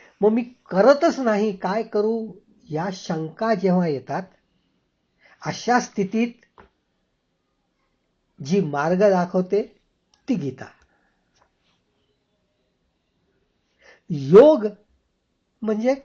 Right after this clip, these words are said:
खरा मूळ अर्थ जोडणं, मग कर्मयोग, भक्तियोग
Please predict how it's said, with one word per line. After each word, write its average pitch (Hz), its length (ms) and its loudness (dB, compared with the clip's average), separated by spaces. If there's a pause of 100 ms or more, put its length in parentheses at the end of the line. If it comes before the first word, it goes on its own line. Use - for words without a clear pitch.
(200)
खरा 233 320 0
मूळ 233 280 -2
अर्थ 180 340 -4
जोडणं, 156 580 0 (3000)
मग 269 200 0 (640)
कर्मयोग, 180 680 4 (1080)
भक्तियोग 156 840 -2